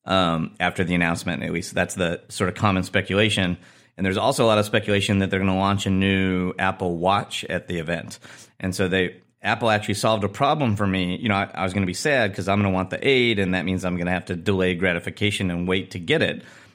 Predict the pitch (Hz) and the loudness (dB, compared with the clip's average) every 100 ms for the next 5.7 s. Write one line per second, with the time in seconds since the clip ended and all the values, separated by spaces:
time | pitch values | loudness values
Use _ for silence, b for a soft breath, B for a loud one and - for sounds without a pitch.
0 | _ - 101 87 85 B B - 101 - | _ 0 2 2 -2 B B -2 0 0
1 | 104 98 - 104 95 90 85 - 101 98 | -2 -2 -2 0 2 0 -4 0 2 2
2 | 92 110 123 120 117 110 107 110 107 104 | 2 4 4 4 4 4 4 4 2 -2
3 | - 98 101 95 95 165 - 85 85 - | -6 0 2 2 2 2 0 -4 -6 -8
4 | - 80 - _ _ _ 90 87 95 90 | -12 -12 -12 _ _ _ -10 -6 -4 -2
5 | 90 175 95 90 113 156 | -2 -2 -4 -4 -2 -4